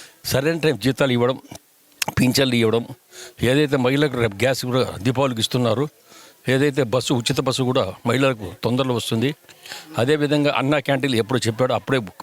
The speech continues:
పూర్తి అయిపోతు-, స్టార్ట్ అయినాయి. ఇవి కాకుండా ఎన్నెన్నో ఉన్నాయి. ఇంకా ప్రజలకు వాగ్దానం చేసింది అన్నీ కూడా ఆ తూచి తప్పకుండా ముందడుగు వేస్తున్నాడు. రాష్ట్ర ప్రజలందరూ కూడా చంద్రబాబు అభివృద్ధి కోసం ఆయనకు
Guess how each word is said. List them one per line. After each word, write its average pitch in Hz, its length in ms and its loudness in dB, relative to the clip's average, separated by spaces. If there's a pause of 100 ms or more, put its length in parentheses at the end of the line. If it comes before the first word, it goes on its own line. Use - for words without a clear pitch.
(140)
పూర్తి 135 180 0
అయిపోతు-, 113 360 -2
స్టార్ట్ 123 300 -2
అయినాయి. 131 260 0 (520)
ఇవి 165 140 0
కాకుండా 190 360 2
ఎన్నెన్నో 190 360 4
ఉన్నాయి. 160 260 2
ఇంకా 139 260 2 (580)
ప్రజలకు 160 360 2
వాగ్దానం 151 520 2
చేసింది 139 400 0 (100)
అన్నీ 131 200 2
కూడా 143 340 0
ఆ 123 100 2 (240)
తూచి 143 240 -2
తప్పకుండా 127 480 -2 (580)
ముందడుగు 135 340 2
వేస్తున్నాడు. 139 500 0 (600)
రాష్ట్ర 131 220 0
ప్రజలందరూ 123 460 0
కూడా 165 240 -2
చంద్రబాబు 135 360 2
అభివృద్ధి 127 380 2
కోసం 214 200 0 (500)
ఆయనకు 117 340 0